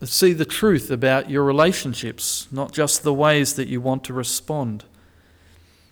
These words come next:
Is pride standing in my way, the way of my forgiveness? Is fear inter-, interfering with my love? Is worry crippling my creativity?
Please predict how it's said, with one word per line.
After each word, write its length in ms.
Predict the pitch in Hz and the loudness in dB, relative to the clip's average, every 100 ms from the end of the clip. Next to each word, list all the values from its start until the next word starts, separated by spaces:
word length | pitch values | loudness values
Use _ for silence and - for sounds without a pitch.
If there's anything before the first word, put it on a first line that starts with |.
| _ - 160 | _ -4 0
Is 160 | 156 | 0
pride 640 | - - 196 214 185 120 - | -2 4 8 8 8 4 0
standing 480 | - 131 127 127 | 0 0 2 2
in 80 | 120 | 2
my 180 | 117 117 | 2 2
way, 320 | 117 120 123 | 2 2 0
the 220 | 127 123 | -4 -4
way 260 | 120 123 120 | 0 2 2
of 140 | 113 | 0
my 160 | 120 117 | -2 -4
forgiveness? 920 | 113 110 113 110 104 - - - - - _ _ _ _ - - _ | -4 -8 -8 -8 -10 -12 -12 -12 -16 -20 _ _ _ _ -20 -20 _
Is 200 | 143 135 | -4 -4
fear 680 | - - 214 214 175 113 107 127 - - _ | -4 -4 -2 0 2 0 -4 -14 -20 -20 _
inter-, 380 | 139 135 135 135 - | -6 -4 -4 -6 -4
interfering 680 | 143 135 - 147 143 123 117 | -2 -2 -2 2 2 2 0
with 160 | 113 | -2
my 160 | 117 117 | -2 -2
love? 500 | 120 131 110 101 - - _ _ _ _ - - - _ _ _ | -2 -2 -4 -10 -20 -20 _ _ _ _ -20 -20 -20 _ _ _
Is 480 | 151 151 143 - - | 0 2 2 -2 -6
worry 640 | 123 147 196 160 110 104 - _ _ _ _ - | -4 0 2 0 -2 -6 -16 _ _ _ _ -4
crippling 440 | 165 - 143 131 | -2 0 0 2
my 200 | 123 120 | 0 -2
creativity? 1000 | 120 143 131 123 120 123 117 110 107 | 0 0 2 0 -2 -8 -6 -8 -12